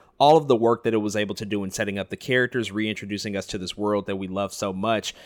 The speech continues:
And it was also hugely, hugely successful. We know that on the night of the premiere, they had over ten million viewers, and just recently reported by Inside H B O Max, the series premiere of House of the Dragon is now approaching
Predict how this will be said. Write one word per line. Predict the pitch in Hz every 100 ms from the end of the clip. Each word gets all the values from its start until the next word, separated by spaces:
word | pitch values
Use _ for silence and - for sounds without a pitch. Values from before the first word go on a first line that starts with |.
| -
And | 107 147
it | 175
was | 135
also | 120 120 123
hugely, | 107 - 180 208 160 127 98
hugely | 110 95 95
successful. | - 95 98 92 104 110
We | 110
know | 104 98
that | 98
on | 98
the | 98
night | 104 110
of |
the | 98
premiere, | 95 104 98 95 110 - - -
they | 101
had | 98
over | 101 92
ten | - 147 143
million | 127 120 120 110
viewers, | 104 98 98 98 -
and | 104 104 101
just | 120
recently | 117 123 110 104
reported | 95 - 139 123 101 - -
by | - 98
Inside | 104 - 101 98
H | 101
B | 107
O | 98
Max, | 95 113 107 - - - _ _ _
the | 107 104
series | 131 135
premiere | - 107 123 156
of | -
House | 104 101
of | 95
the |
Dragon | 92 101 95 98
is | 90
now | 104 113 107
approaching | - 117 123 - 101